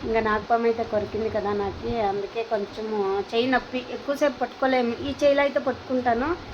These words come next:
ఈ చెయ్యి అయితే అసలు పట్టుకోలేను, నొప్పి ఎక్కువగా వస్తుంది. అందుకనిసే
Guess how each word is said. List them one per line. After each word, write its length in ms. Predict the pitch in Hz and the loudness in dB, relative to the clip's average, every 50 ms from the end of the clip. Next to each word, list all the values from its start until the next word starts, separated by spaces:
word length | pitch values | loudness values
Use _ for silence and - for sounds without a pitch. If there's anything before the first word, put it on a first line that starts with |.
| - - - - 285 | -12 -12 -10 -10 -10
ఈ 20 | |
చెయ్యి 180 | 277 269 - 277 | -8 -2 0 2
అయితే 240 | 262 254 254 285 | 2 2 2 0
అసలు 240 | 269 262 - - 262 | 0 0 0 -2 -2
పట్టుకోలేను, 920 | 254 240 240 226 - - 247 240 233 233 220 208 208 214 254 - - - - - - - - - - | -2 -2 -4 -6 -4 0 2 4 4 4 4 2 2 0 -2 -4 -8 -12 -16 -16 -16 -16 -16 -4 0
నొప్పి 220 | - - - - 277 | 0 0 2 2 0
ఎక్కువగా 400 | 262 - - 262 262 254 254 240 | 0 2 0 0 2 6 6 4
వస్తుంది. 440 | 233 233 - - 233 220 202 226 233 | 4 2 0 -2 0 0 2 2 2
అందుకనిసే 880 | 220 208 208 214 208 214 233 233 226 226 233 - 262 262 240 214 202 | 2 2 0 -2 0 0 2 2 2 0 0 0 2 4 4 4 2